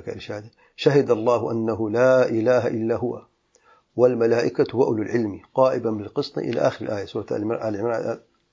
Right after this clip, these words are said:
آیت نمبر اٹھارہ میں۔ یہ سب فرماتے ہیں، اگر علم کی فضیلت کے لیے صرف یہی منقبہ ہوتے نا، یہی کافی ہے، کیونکہ اللہ تعالیٰ نے یہ خبر دی ہے کہ اللہ تعالیٰ کی الوہیت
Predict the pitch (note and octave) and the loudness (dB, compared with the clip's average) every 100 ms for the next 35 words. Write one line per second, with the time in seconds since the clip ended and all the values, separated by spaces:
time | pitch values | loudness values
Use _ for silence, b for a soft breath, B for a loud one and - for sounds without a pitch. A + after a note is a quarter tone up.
0 | _ A2+ G#2+ G#2 F#2+ - - - G#2+ A#2 | _ -10 -10 -8 -12 -14 -20 -12 -4 -2
1 | B2+ - _ B B B B B B B | -2 -8 _ B B B B B B B
2 | B - - D3 C3 A2+ A2 B2+ A#2+ - | B -8 -4 -2 -2 -2 -4 -6 -10 -14
3 | _ _ _ _ _ _ b b _ _ | _ _ _ _ _ _ b b _ _
4 | _ _ - C3 - - _ _ _ _ | _ _ 2 2 2 -4 _ _ _ _
5 | _ _ _ - F3 F3+ D#3+ C#3 A#2+ B2+ | _ _ _ 2 2 4 2 2 0 0
6 | A#2+ - _ _ _ _ - B2 A#2+ C#3+ | 0 -4 _ _ _ _ -2 0 2 0
7 | - B2+ D#3 E3+ C#3+ C#3+ C3 B2+ B2+ D3+ | 2 4 4 4 2 2 2 2 0 -2
8 | A2 A#2+ C3+ A#2 F#2 E2+ - - _ _ | 0 0 2 0 -4 -10 -16 -20 _ _
9 | _ _ _ _ _ A2+ B2+ B2 B2+ A#2 | _ _ _ _ _ -2 2 2 4 2
10 | A#2 B2 - _ _ _ B2+ B2 A#2+ B2+ | 2 0 -6 _ _ _ 0 2 2 2
11 | A2 G#2 B2+ _ _ _ _ _ _ A#2 | 0 -4 -6 _ _ _ _ _ _ -4
12 | A2+ - _ _ _ _ _ _ - C3 | -4 -6 _ _ _ _ _ _ 0 2
13 | C3+ C3 B2 C3+ C3+ C#3+ B2+ A2+ D3+ D3 | 4 4 2 -2 -2 2 2 2 4 2